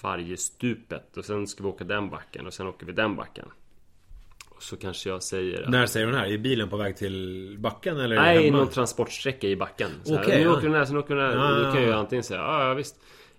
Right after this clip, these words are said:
Speaker 1: Eller så säger jag, "Ingenting." Eh, eller antingen så säger jag: "Ja, visst." Eller så säger jag: "Nej, men det tycker inte jag." Om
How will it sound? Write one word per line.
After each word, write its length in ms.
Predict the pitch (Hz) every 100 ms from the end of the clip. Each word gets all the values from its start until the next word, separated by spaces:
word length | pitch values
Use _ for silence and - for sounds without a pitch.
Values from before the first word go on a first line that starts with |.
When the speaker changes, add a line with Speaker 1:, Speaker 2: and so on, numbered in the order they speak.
| _
Speaker 1:
Eller 280 | 113 117 117
så 220 | 110 113
säger 560 | 101 104 95 92 92 90
jag, 420 | 80 80 67 58 50 50 - - - - 50 50 - 50 - 50 - - _ _ _ _ _ -
"Ingenting." 440 | 107 98 117 - - _ _ _ _ _ _ _ _ _ _
Eh, 100 | - 131
eller 320 | 98 143 151
antingen 360 | 151 139 175 151
så 60 |
säger 180 | - 107
jag: 80 | 87
"Ja, 120 | 110
visst." 280 | 170 - -
Eller 120 | 113
så 60 | 117
säger 140 | 107
jag: 80 | 92 - -
"Nej, 100 | -
men 100 | 135
det 60 | 147
tycker 180 | 143 120
inte 180 | 101 117
jag." 220 | 76 -
Om 120 | 113